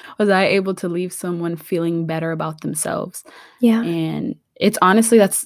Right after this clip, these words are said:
Speaker 1: such a great legacy to have. Like, on my tombstone, like, I would love, or
Speaker 2: Oh my
Speaker 1: at my funeral,
Speaker 2: gosh.
Speaker 1: I would love people to remember me in that
Speaker 2: <gasps>
Speaker 1: way,
Speaker 2: Yeah.
Speaker 1: you know? But yeah, that's such a great quote. Um, what you do obviously matters,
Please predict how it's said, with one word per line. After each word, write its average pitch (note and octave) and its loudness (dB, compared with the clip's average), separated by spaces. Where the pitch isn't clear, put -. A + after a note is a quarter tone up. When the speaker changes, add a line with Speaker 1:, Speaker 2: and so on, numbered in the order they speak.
Speaker 1:
such - -2
a F3+ 0
great F3 -2
legacy D#3+ -4
to E3+ -6
have. E3 -6
Like, D#3+ -2
on G3 6
my G3 6
tombstone, E3 0
like, F#3 0
I F3+ 2
would F#3+ 0
love, F3 2
or G3 4
Speaker 2:
Oh - 4
my A#3 6
Speaker 1:
at G#3 2
my G#3+ 2
funeral, F#3+ 0
Speaker 2:
gosh. - -2
Speaker 1:
I F#3 -2
would F#3+ -2
love F#3 0
people F#3+ -4
to F3+ -4
remember F3 -4
me - 2
in D#3+ 0
that D#3+ -6
Speaker 2:
<gasps> - -
Speaker 1:
way, E3 -6
Speaker 2:
Yeah. B3 6
Speaker 1:
you F3 4
know? E3 0
But F#3+ 0
yeah, F3+ -2
that's F#3 -2
such A3+ 2
a A3 2
great F#3+ -2
quote. F3 -2
Um, F3 -6
what G#3 0
you A#3+ 6
do A3 4
obviously G3+ 0
matters, F3 -2